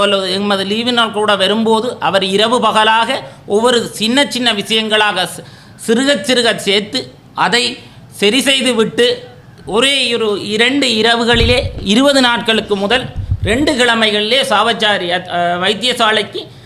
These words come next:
நாலு வைத்திய அத்தியட்சர்கள் மாறியிருக்கிறார்கள். இவர் கடைசியாக வந்திருந்தார்.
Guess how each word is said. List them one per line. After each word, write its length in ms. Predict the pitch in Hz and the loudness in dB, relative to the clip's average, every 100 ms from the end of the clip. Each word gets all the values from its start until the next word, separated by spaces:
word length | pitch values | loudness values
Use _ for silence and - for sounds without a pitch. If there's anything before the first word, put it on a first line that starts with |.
| - | -6
நாலு 340 | 190 240 277 | 0 2 2
வைத்திய 400 | 254 233 220 247 | 2 0 0 0
அத்தியட்சர்கள் 800 | 226 180 208 220 220 226 214 247 208 | 0 0 -2 -2 0 -2 0 -2 0
மாறியிருக்கிறார்கள். 880 | 202 233 226 202 185 175 156 131 - - - - - - - | 2 2 2 0 -2 0 0 -2 -10 -18 -20 -20 -20 -20 -6
இவர் 300 | 214 254 254 | -2 0 0
கடைசியாக 580 | 208 226 240 262 254 247 | 0 0 0 0 2 2
வந்திருந்தார். 720 | 220 220 202 185 160 - | 0 0 0 0 -2 -4